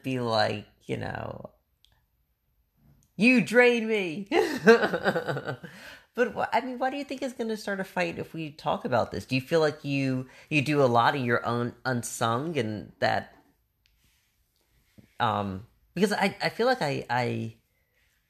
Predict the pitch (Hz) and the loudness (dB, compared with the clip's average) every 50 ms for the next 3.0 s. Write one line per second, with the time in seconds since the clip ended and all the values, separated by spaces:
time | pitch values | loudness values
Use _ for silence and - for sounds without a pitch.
0 | _ _ _ _ _ _ - - 156 147 156 190 190 175 160 - - 123 117 127 | _ _ _ _ _ _ 0 4 4 6 6 4 0 0 -2 -2 -4 -4 -2 -2
1 | 156 175 160 147 135 131 - _ _ _ _ _ _ _ _ _ _ - 131 127 | -2 -2 -2 -4 -6 -8 -12 _ _ _ _ _ _ _ _ _ _ -10 -6 -4
2 | 131 131 - - 117 110 107 110 135 175 180 - 123 113 113 117 120 127 131 _ | -4 -4 -4 -4 -8 -6 -6 -6 -6 -8 -8 -8 -8 -6 -6 -6 -8 -10 -12 _